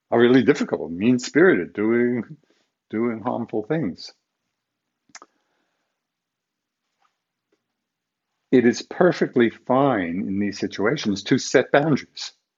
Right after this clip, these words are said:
you know, and so loving kindness or compassion doesn't mean that we just kind of roll over and kind of let people <laughs> walk all over us. No. You know, we, if a boundary is appropriate, we set it.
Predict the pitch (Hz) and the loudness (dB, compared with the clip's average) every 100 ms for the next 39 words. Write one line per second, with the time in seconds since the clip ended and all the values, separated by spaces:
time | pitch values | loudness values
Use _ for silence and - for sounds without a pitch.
0 | _ _ _ _ _ _ 104 92 90 90 | _ _ _ _ _ _ -14 -10 -6 -4
1 | 92 95 - - 104 101 101 98 _ _ | -4 -6 -2 2 4 6 2 -2 _ _
2 | _ _ _ 113 107 110 - 131 120 107 | _ _ _ 0 2 2 2 2 2 0
3 | - 98 104 98 120 120 - 101 107 95 | -4 -6 -6 -4 0 0 -2 -2 -2 -2
4 | 104 101 95 95 104 - 110 101 95 98 | -4 -6 -6 -6 -6 -4 -2 -2 0 0
5 | 101 95 95 92 95 92 92 95 - - | 2 0 -2 -2 -6 -4 -6 -8 -12 -10
6 | - 90 90 95 - 98 90 87 127 - | -8 -6 -6 -4 -4 -2 -4 0 0 0
7 | 110 - 101 120 - 87 90 - - - | -4 -2 -4 -6 -8 -10 -10 -14 -18 -20
8 | - _ 277 269 - - _ _ _ _ | -20 _ -2 -2 -2 -10 _ _ _ _
9 | 240 _ 143 110 104 123 123 - _ _ | -20 _ -2 0 2 0 -2 -8 _ _
10 | _ _ _ _ _ _ _ _ _ - | _ _ _ _ _ _ _ _ _ -6
11 | 113 110 90 113 110 113 104 104 101 - | -2 0 2 4 4 2 2 2 2 -2
12 | - 87 98 113 - _ - 104 - 175 | -2 -4 -2 -4 -4 _ -10 -10 0 2
13 | - - | 2 -6